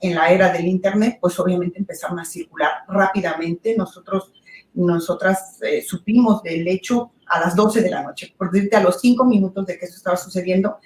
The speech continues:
nosotras pudimos tener las imágenes en el celular y pudimos constatar que esto estaba pasando. Este, ah, es así, es así como, como, como ha operado el crimen organizado en nuestro estado, ¿no? Este, a oscuras, eh, eh, con varias personas que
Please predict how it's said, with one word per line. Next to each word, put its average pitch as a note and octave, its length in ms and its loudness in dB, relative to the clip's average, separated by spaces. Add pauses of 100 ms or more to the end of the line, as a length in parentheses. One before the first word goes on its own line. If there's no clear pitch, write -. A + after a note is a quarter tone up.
(220)
nosotras F3 640 -2
pudimos E3+ 340 -6
tener D#3 320 -4
las D3+ 280 -2
imágenes G3 540 2
en F3 100 -4
el - 100 -14
celular G3+ 560 0
y - 20 -20
pudimos - 380 -18
constatar - 500 -10
que E3 80 -16
esto - 180 -16
estaba D3 320 -6
pasando. - 380 -10 (640)
Este, F3+ 1040 0 (180)
ah, G3+ 280 2
es B3 180 4
así, D#4 460 0 (120)
es A3 180 0
así B3 260 -2
como, G3+ 440 0
como, E3 760 -6
como F#3+ 320 4
ha G3 100 6
operado G3+ 680 0
el F3 160 -6
crimen A3+ 240 0
organizado F3+ 440 -2
en G3 60 -2
nuestro G3 240 -4
estado, A#3+ 420 -4
¿no? B3+ 280 -4 (320)
Este, D#3+ 720 -8
a E3 100 0
oscuras, C4 760 0
eh, E3+ 540 -4
eh, E3 360 -10
con F3 320 -4
varias F#3 320 2
personas C4 640 -2
que F#3+ 300 0